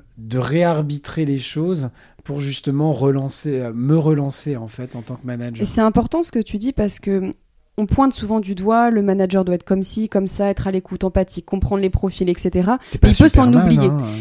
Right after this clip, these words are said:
Speaker 2: Euh, c'est pas Superman déjà,
Speaker 1: <laughs>
Speaker 2: et il peut s'oublier aussi. Euh, un manager peut être en manque, euh, de, de formation lui-même,
Speaker 1: Mhm.
Speaker 2: d'écoute lui-même.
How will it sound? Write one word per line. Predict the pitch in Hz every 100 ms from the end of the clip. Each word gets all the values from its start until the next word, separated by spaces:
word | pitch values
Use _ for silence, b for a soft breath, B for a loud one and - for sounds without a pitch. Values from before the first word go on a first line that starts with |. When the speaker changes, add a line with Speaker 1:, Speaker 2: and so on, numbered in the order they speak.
| 110
Speaker 2:
Euh, | 185
c'est | -
pas | 254
Superman | 247 233 214 220 269
déjà, | 226 214 220 277 214
Speaker 1:
<laughs> | -
Speaker 2:
et | 233
il |
peut | - 294
s'oublier | - 254 254 311
aussi. | 247 180 - 165 b b b
Euh, | 190 185
un | -
manager | 208 208 196 214 285
peut | 233
être | 208 208
en | 202
manque, | 214 247 254 - - -
euh, | 202
de, | 175 190 190 185 185 185
de | 180
formation | - 196 196 185 175
lui-même, | 180 208 262 262 269 247
Speaker 1:
Mhm. | 180
Speaker 2:
d'écoute | 175 214 233 - 180
lui-même. | 202 240 269 262